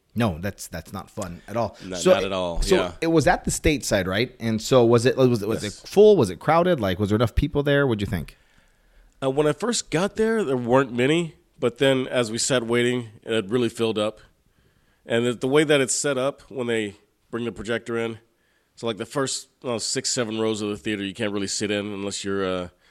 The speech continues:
Speaker 2: unless you wanna strain your neck, like the first row of a movie theater. And then they had three rows reserved for Rose and her party, other U F C people, camera people,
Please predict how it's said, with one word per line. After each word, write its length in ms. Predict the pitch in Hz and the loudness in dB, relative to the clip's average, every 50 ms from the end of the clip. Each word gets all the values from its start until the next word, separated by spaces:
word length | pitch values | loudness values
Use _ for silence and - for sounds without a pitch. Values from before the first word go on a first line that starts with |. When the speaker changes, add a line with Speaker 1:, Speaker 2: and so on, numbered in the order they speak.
| _ _ | _ _
Speaker 2:
unless 140 | - 98 - | -14 -10 -8
you 40 | 104 | -6
wanna 220 | 101 92 87 87 | -6 -6 -6 -8
strain 400 | 85 - - - - 107 110 107 | -10 -12 -12 -8 -4 -4 -4 -2
your 80 | 101 98 | -2 -4
neck, 300 | 95 98 101 101 98 - | -2 -2 -2 -4 -4 -6
like 160 | 98 95 - | -10 -10 -10
the 40 | 104 | -14
first 320 | 92 - 107 104 - - | -12 -10 -8 -8 -8 -8
row 220 | 101 101 101 104 104 | -6 -4 -4 -4 -4
of 80 | 92 | -4
a 240 | 92 95 92 90 92 | -6 -6 -6 -6 -6
movie 240 | 95 101 107 104 110 | -8 -8 -8 -8 -8
theater. 360 | - 123 120 120 127 131 127 - _ _ _ _ _ _ _ _ _ _ _ _ _ _ _ _ _ _ _ _ _ _ _ | -6 -6 -4 -4 -6 -8 -10 -14 _ _ _ _ _ _ _ _ _ _ _ _ _ _ _ _ _ _ _ _ _ _ _
And 140 | - - 120 | -8 -6 -4
then 80 | 123 | -2
they 60 | 123 | 0
had 180 | 127 120 120 - | 0 0 -2 -2
three 160 | - 139 139 | -4 -2 -2
rows 560 | 135 127 120 117 113 107 104 101 - - - - _ _ _ _ _ _ _ _ _ | 0 0 0 0 0 -2 -4 -8 -10 -14 -16 -18 _ _ _ _ _ _ _ _ _
reserved 580 | - 98 98 87 110 127 131 110 98 92 90 87 | -12 -10 -6 -2 0 0 2 0 0 -2 -6 -8
for 160 | - 101 101 98 | -8 -8 -4 -2
Rose 260 | 104 107 107 104 95 | -2 -2 -2 -4 -4
and 80 | 98 | -6
her 80 | 101 95 | -8 -8
party, 400 | - - 98 92 92 92 92 95 - _ _ _ _ _ _ _ _ _ | -8 -6 -6 -6 -6 -6 -10 -12 -16 _ _ _ _ _ _ _ _ _
other 140 | - 92 101 | -10 -8 -6
U 160 | 98 98 98 | -4 -4 -4
F 80 | 98 - | -4 -6
C 180 | - - 98 | -8 -10 -12
people, 600 | 85 - 101 92 - 98 95 92 92 95 92 90 _ _ _ - | -10 -10 -10 -10 -8 -8 -8 -6 -8 -8 -12 -14 _ _ _ -12
camera 260 | - 104 98 98 95 | -8 -8 -6 -6 -8
people, 600 | 92 - 101 92 90 - 92 92 92 90 87 - | -8 -10 -12 -14 -12 -10 -10 -8 -8 -10 -12 -14